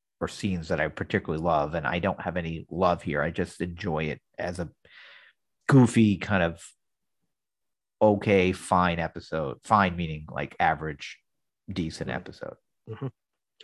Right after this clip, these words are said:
Speaker 2: Yeah, I pretty much agree. I definitely agree about the fat jokes. I mean, especially since so many of them are, like, you know, they're not even trying very hard, just, like, really, you know, just by pointing out someone's fat, that, that's funny,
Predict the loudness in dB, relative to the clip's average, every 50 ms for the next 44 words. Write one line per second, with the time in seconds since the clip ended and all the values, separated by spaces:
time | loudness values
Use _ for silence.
0 | -20 -18 -16 -16 -14 -14 -14 -12 -12 -12 -12 -14 -16 -18 2 _ 8 8 10 10
1 | 8 6 6 4 6 6 8 8 6 6 2 0 4 6 8 8 8 8 6 4
2 | 4 2 4 4 4 6 6 4 4 4 0 -2 0 2 4 4 2 0 -4 -8
3 | -6 -4 -4 -4 -4 0 0 0 0 2 -2 -4 -2 -4 -6 0 2 2 4 6
4 | 4 4 2 2 0 0 -2 -2 -2 -6 -10 -12 -14 -18 -20 -20 _ _ _ _
5 | _ _ _ _ _ _ -14 -12 -12 -14 -6 -2 0 0 2 4 6 6 6 6
6 | 6 4 2 0 -2 2 4 4 6 6 4 2 0 -2 -4 -6 -8 -10 -12 -14
7 | -10 -8 -6 -4 -4 -6 -4 -6 -6 -4 0 0 0 0 0 0 -2 -4 -6 -8
8 | _ _ _ _ _ _ _ _ _ _ _ _ _ -8 -8 -8 -8 -10 -12 -14
9 | -16 -18 _ _ _ _ _ _ _ _ _ -12 -12 -12 _ _ -2 -2 -2 -2
10 | -6 -10 _ 2 2 2 2 2 2 2 4 4 4 2 2 0 -2 -2 -4 -4
11 | -4 -4 -4 -2 0 0 0 -2 -6 -12 _ -10 -10 -8 -8 -10 -12 -12 -10 -10
12 | -10 -10 -10